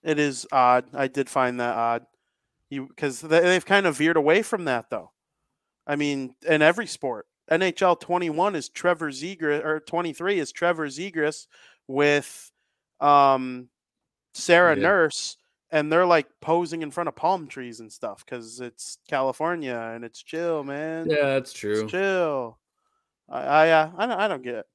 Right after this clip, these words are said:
Speaker 1: I mean,
Speaker 2: Like, what do we have to do to get T A on the cover? That's what I wanna know.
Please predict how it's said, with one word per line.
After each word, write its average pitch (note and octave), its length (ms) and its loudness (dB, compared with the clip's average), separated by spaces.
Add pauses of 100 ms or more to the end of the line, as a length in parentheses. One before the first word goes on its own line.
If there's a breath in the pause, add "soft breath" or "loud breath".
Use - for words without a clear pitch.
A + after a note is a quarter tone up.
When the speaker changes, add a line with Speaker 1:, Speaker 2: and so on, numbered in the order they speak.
(160)
Speaker 1:
I D3+ 80 -8
mean, C#3+ 320 -10
Speaker 2:
Like, A#2+ 140 -4
what A2+ 380 -6
do E3 60 0
we F#3 120 4
have F#3+ 120 0
to D#3 100 -4
do C#3 120 0
to C3 100 -2
get B2 220 -2
T B2 220 0
A A2+ 160 4
on F2+ 80 -12
the F2+ 80 -14
cover? F2+ 320 -14
That's F#2+ 180 -12
what F#2+ 120 -8
I G2+ 80 -10
wanna G2 240 -18
know. - 200 -20